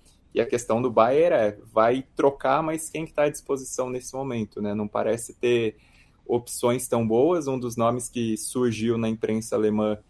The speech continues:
é o Hansi Flick, que saiu em conflito com a diretoria antiga, né? Principalmente com o Salihamidzic, como ele não está mais,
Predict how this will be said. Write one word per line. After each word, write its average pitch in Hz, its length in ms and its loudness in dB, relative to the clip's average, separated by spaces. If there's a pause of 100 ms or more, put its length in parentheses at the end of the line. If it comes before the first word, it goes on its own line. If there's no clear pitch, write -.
(180)
é 120 120 6
o 135 60 8
Hansi 120 420 -2
Flick, 135 480 -8
que - 80 -16
saiu 113 240 0
em 117 120 -2
conflito 117 500 -8
com 107 80 -2
a 110 60 0
diretoria 110 580 0
antiga, 139 480 -4
né? 117 140 -2
Principalmente 113 600 -6
com 113 140 -8
o 110 40 -8
Salihamidzic, 110 840 -4
como 107 180 0
ele 104 140 0
não 110 140 0
está 110 260 -2
mais, 104 480 -4